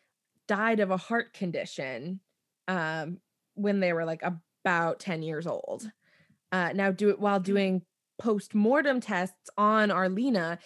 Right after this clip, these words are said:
Speaker 1: it was
Speaker 2: Mm-hmm.
Speaker 1: revealed that she wasn't biologically related to the people who were raising her.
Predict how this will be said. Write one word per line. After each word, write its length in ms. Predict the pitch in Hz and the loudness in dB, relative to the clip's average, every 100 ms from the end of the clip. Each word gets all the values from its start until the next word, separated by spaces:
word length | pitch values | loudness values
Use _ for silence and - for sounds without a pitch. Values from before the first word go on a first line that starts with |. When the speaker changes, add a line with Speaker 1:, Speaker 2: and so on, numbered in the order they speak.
| - | -6
Speaker 1:
it 180 | 214 196 | -2 0
was 100 | 180 | 0
Speaker 2:
Mm-hmm. 60 | |
Speaker 1:
revealed 280 | 190 190 214 | 2 2 2
that 100 | 190 | -2
she 140 | - 202 | -4 -4
wasn't 440 | 180 190 202 214 | 0 2 2 2
biologically 640 | 175 170 175 170 175 175 165 | 2 2 2 0 -2 -6 -4
related 720 | 160 165 226 226 175 165 - - | -2 2 2 4 4 4 -4 -20
to 280 | - 220 202 | -4 0 0
the 100 | 180 | 0
people 260 | 185 170 165 | -2 -4 -4
who 80 | 160 | -6
were 120 | 147 | -4
raising 420 | 170 247 269 180 | 0 0 2 0
her. 280 | 175 95 - | -4 -10 -12